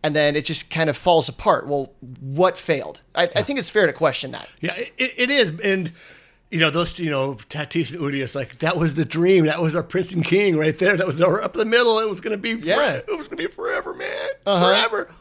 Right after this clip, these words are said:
Speaker 2: Funny how things show up.
Speaker 1: Right.
Speaker 2: Now we're talking Luis Urias. Who? Oh, Cron what? Yeah. Cron zone, baby.
Speaker 1: Right.
Speaker 2: And,
Speaker 1: And,
Speaker 2: and
Speaker 1: and, and
Speaker 2: that's
Speaker 1: our Gold Glove center fielder.
Speaker 2: Right. I saw James Shield jersey on Saturday and went like, "Ah."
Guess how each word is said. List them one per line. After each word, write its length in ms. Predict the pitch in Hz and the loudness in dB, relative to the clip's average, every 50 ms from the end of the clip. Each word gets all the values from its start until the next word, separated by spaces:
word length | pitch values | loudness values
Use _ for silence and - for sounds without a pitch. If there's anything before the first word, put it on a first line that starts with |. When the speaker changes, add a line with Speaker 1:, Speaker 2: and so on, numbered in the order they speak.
| _ _ _ _ _ | _ _ _ _ _
Speaker 2:
Funny 260 | - 180 214 226 208 | -2 -2 0 2 2
how 140 | 214 233 226 | 2 0 0
things 240 | - 254 233 220 - | 0 -2 -4 -4 -4
show 300 | - 233 247 240 233 254 285 320 | -4 -2 0 0 0 0 0 0
up. 220 | 254 240 254 - _ _ | -2 -2 -4 -8 _ _
Speaker 1:
Right. 300 | - 175 214 190 143 - _ _ _ _ _ - | -4 -2 -2 -2 -2 -6 _ _ _ _ _ -10
Speaker 2:
Now 240 | 110 151 190 254 269 | -4 -2 0 0 0
we're 80 | - | -2
talking 280 | - - 240 240 208 220 208 185 175 165 170 170 | -2 0 0 2 2 0 -2 -2 -4 -4 -4 -4
Luis 320 | 143 170 196 214 175 165 | -4 -4 -6 -6 -6 -6
Urias. 340 | - 202 196 180 160 - - | -6 -4 -2 -2 -4 -4 -2
Who? 380 | 180 202 254 294 320 - - _ _ - | -2 -2 -2 -2 -4 -4 -6 _ _ -2
Oh, 160 | 240 226 - | -2 -2 -2
Cron 400 | - - - 180 175 156 139 123 | -2 -4 -2 -2 -2 -2 -2 -2
what? 320 | 127 147 214 - - - - _ _ _ _ _ | 0 0 0 0 0 -4 -10 _ _ _ _ _
Yeah. 320 | - 151 185 170 147 - - - _ _ _ _ _ - | -6 -2 0 2 2 0 -2 -6 _ _ _ _ _ -16
Cron 360 | - 226 233 240 226 214 180 | -8 -4 -2 -2 -2 -2 -2
zone, 260 | 139 151 147 135 110 | -4 -4 -4 -4 -4
baby. 400 | 95 120 123 123 120 135 139 - | -6 -6 -6 -4 -4 -6 -8 -6
Speaker 1:
Right. 240 | 143 196 165 131 113 - _ _ _ - | -4 -4 -4 -4 -6 -14 _ _ _ -2
Speaker 2:
And, 120 | 170 185 | 0 0
Speaker 1:
And, 0 | |
Speaker 2:
and 80 | 202 180 | 0 0
Speaker 1:
and, 100 | 170 202 | -2 0
and 80 | 175 | 0
Speaker 2:
that's 180 | 190 208 202 196 | 0 0 0 0
Speaker 1:
our 100 | 196 180 | -2 -2
Gold 260 | 147 196 196 185 156 | -2 -2 -2 -4 -4
Glove 200 | 170 185 165 139 | -4 -6 -6 -6
center 240 | - 190 180 165 143 | -4 -6 -6 -6 -8
fielder. 320 | - 185 185 165 135 120 | -8 -6 -4 -4 -4 -4
Speaker 2:
Right. 180 | 135 156 143 - - | -6 -8 -6 -2 0
I 100 | 170 165 | -2 -2
saw 180 | - 226 220 160 | 0 -2 -4 -2
James 320 | 131 202 208 196 185 - | 0 0 0 0 0 -4
Shield 280 | - - 240 233 208 151 | -6 -8 -6 -6 -6 -4
jersey 340 | 139 180 165 135 135 170 160 | -4 -4 -4 -4 -2 -2 -2
on 120 | 147 139 135 | -2 -4 -4
Saturday 380 | - 160 170 165 156 147 143 | -4 -2 -2 0 0 0 0
and 80 | 143 139 | 0 0
went 160 | 139 147 - | -2 -4 -4
like, 200 | 135 131 - - - - | -6 -8 -8 -10 -10 -4
"Ah." 500 | 170 180 175 165 160 139 120 - - | -2 0 0 2 0 0 -2 -6 -10